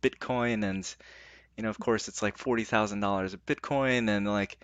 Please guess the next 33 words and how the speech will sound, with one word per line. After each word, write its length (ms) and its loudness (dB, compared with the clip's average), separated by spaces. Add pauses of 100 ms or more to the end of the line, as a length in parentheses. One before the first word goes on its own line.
(540)
you 80 6
know, 60 10
it 120 10
was, 160 10
it 120 8
just 200 4
got 260 4
real 260 2
out 140 6
of 60 -2
hand 300 -2
real 260 -4
quick. 500 -12
And 160 -4
I 40 -2
was 140 -8
like, 260 -4
"Okay, 500 -4
well, 380 -4
you 100 -8
know, 80 -4
we 160 -4
haven't 340 -2
been 400 -12
servicing 600 -6
your, 220 -4
your 140 -8
practice. 600 -4 (600)
Uh, 300 2
who's, 360 0
who 220 2
has 380 4
been, 300 -14